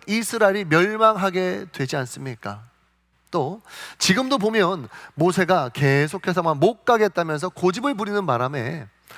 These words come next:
지금 아론을 붙여주지 않아요, 아론을. 물론 아론에게 도움도 상당히 받았겠죠. 하지만 모세가 십계명을 받으러 시내산에 올라갔을 때에 시내산 밑에서 어떤 일이 있었죠?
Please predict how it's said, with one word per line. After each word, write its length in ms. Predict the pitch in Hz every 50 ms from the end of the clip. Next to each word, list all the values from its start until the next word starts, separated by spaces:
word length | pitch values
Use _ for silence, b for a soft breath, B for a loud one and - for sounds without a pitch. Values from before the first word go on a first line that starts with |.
| B B
지금 180 | - 254 214
아론을 380 | 143 131 156 165 175 220 240 247
붙여주지 480 | 165 196 190 - 214 180 190 170 190 175
않아요, 320 | 170 185 196 185 120 104
아론을. 440 | - 117 117 117 117 110 98 92 - - _ _ _ B B B B B B B B B
물론 440 | - 180 233 262 240 214 240 233 185 -
아론에게 420 | - 151 165 175 185 196 190 214
도움도 300 | 196 - 190 196 196 220
상당히 440 | 202 - - 226 233 220 233 240 247
받았겠죠. 840 | 196 160 156 165 185 185 - 196 185 - - 165 139 156 160 143 107 - _ _ _ _ _ _ _ _
하지만 680 | - - 113 - 139 160 160 117 113 - 135 101 90 B B B B B B B B
모세가 600 | B 135 156 185 226 240 220 - 247 233 247 254
십계명을 600 | 233 - - 233 - - 254 233 226 226 226 226
받으러 240 | 202 196 190 202 208
시내산에 480 | 185 - 233 220 220 190 202 208 202 196 -
올라갔을 760 | 180 208 240 254 254 254 269 240 208 185 165 - - 165 143
때에 480 | - - 123 110 101 107 110 104 107 - B B B B B
시내산 400 | B - 226 233 226 196 240 220
밑에서 320 | 180 180 - 202 190 - 180
어떤 320 | 147 160 165 - 214 202 196
일이 100 | 185 180
있었죠? 480 | 160 - 190 175 - - 240 262 294